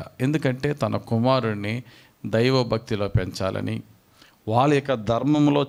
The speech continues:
చాలా నిష్ఠైన విధముగా నా కుమారుడిని పెంచాలని చాలా ప్రయాసపడి ఇష్టపడేది సాధు సుందర్ సింగ్ గారు. ఈయన జన్మించినది ఎప్పుడంటే, థర్డ్ సెప్టెంబర్ ఎయిటీన్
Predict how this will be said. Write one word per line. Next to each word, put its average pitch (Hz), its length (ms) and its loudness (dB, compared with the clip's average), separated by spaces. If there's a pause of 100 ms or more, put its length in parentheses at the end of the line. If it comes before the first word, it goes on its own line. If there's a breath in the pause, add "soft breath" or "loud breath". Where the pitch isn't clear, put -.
చాలా 120 160 2
నిష్ఠైన 143 720 0
విధముగా 120 580 -4 (400 loud breath)
నా 107 80 0
కుమారుడిని 117 500 -2
పెంచాలని 101 720 -2 (140)
చాలా 98 300 0
ప్రయాసపడి 101 920 0 (300 loud breath)
ఇష్టపడేది 92 640 -2 (1040 loud breath)
సాధు 120 500 4
సుందర్ 104 300 -6
సింగ్ 98 280 -6
గారు. 92 220 -4 (320 loud breath)
ఈయన 139 280 4
జన్మించినది 117 1000 0
ఎప్పుడంటే, 104 760 -2 (440 loud breath)
థర్డ్ 165 360 4
సెప్టెంబర్ 113 680 -2 (480)
ఎయిటీన్ 151 500 -2